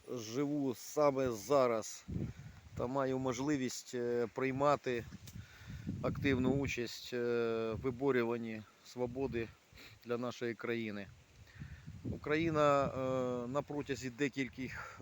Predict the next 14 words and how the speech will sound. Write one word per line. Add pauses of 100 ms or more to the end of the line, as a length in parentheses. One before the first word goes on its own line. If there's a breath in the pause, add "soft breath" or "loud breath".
(140)
декількох
віків, (180)
е, (280)
боролася
за
свою
свободу. (600 loud breath)
І
саме
зараз
вирішується
судьба
нашої
країни.